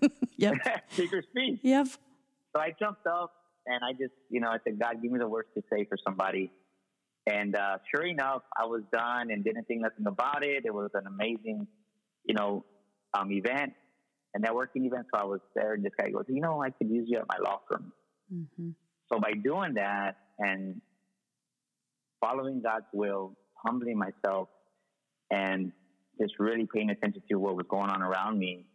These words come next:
Speaker 2: I picked up another client that we're actually gonna be doing some training at, at his law firm, and it was like,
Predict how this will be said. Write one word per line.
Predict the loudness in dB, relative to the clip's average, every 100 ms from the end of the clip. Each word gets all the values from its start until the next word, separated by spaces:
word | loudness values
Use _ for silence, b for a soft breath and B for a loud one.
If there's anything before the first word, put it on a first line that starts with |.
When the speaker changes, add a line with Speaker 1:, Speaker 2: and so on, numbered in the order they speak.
| -4
Speaker 2:
I | -2
picked | 0 -2
up | 0
another | 0 2 2 0 -4 _ _ -2
client | 0 0 -2 -4 -10 _
that | -2 -2 -2 -8 _ _ -8
we're | -2
actually | -2 0 -2
gonna | 0
be | 0
doing | 0 0 0 -2 -2
some | -2 -2 -8 _ _ _ _ -2
training | 0 2
at, | 2 0 0
at |
his | -2 0
law | -2 -2 -2
firm, | -2
and | -2
it | -4
was | -4 -4
like, | -4 -4